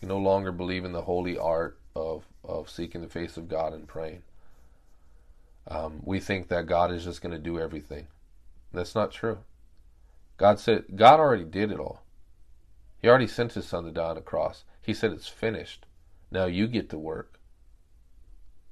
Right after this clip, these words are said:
Uh, what is our work? Our work is precisely that. It's seeking his face and asking from him. That is our work. And for anybody to suggest that it's not a work is, is lying and don't know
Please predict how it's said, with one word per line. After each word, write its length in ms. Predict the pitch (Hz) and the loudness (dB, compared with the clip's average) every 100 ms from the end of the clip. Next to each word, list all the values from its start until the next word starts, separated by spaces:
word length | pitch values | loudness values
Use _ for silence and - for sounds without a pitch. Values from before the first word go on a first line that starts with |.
| - - | -16 -4
Uh, 80 | 98 | 2
what 260 | 107 120 | 8 8
is 220 | 120 101 - | 8 2 2
our 320 | 98 110 101 | 8 8 8
work? 400 | 92 147 143 - - | 4 2 0 -8 4
Our 260 | 104 120 | 8 8
work 340 | 107 110 110 - | 8 4 2 -4
is 240 | 101 120 | 0 0
precisely 720 | - 98 - 98 98 - 92 | 0 -6 -2 0 0 -2 -6
that. 320 | 92 104 123 - - | 2 2 2 -2 -8
It's 180 | - | -10
seeking 540 | - - 107 101 101 90 | -16 -8 -4 -2 -4 -6
his 180 | 92 - | -8 -4
face 380 | 117 120 - | -2 -2 -2
and 120 | - 85 | -8 -2
asking 460 | 98 - - 76 | -2 -2 -10 -14
from 200 | - 82 | -12 -12
him. 160 | 82 - - - - - | -12 -16 -18 -18 -18 4
That 160 | 98 117 | 6 6
is 180 | 123 | 6
our 160 | 120 92 | 6 4
work. 440 | 82 131 - - - - - - - - - - - - - | 4 2 0 -4 -20 -20 -20 -20 -20 -20 -20 -20 -20 -20 2
And 260 | 110 107 104 | 6 6 4
for 140 | 110 | 2
anybody 440 | 104 120 123 123 107 | 2 4 4 4 2
to 160 | 98 | 0
suggest 520 | - 104 95 107 110 | -2 -6 2 2 4
that 120 | 98 85 | -2 -2
it's 160 | - | -2
not 240 | 98 113 123 | 4 6 6
a 60 | |
work 400 | 87 85 85 - - - - - - | 2 -2 -4 -8 -20 -20 -20 -18 -2
is, 360 | 101 98 92 - | 0 2 -2 -4
is 200 | 104 90 | -4 0
lying 340 | 98 127 110 95 | 6 6 6 0
and 220 | 92 92 | -6 0
don't 380 | 104 92 95 98 | 2 2 0 2
know 460 | 110 113 95 87 | 6 6 4 -2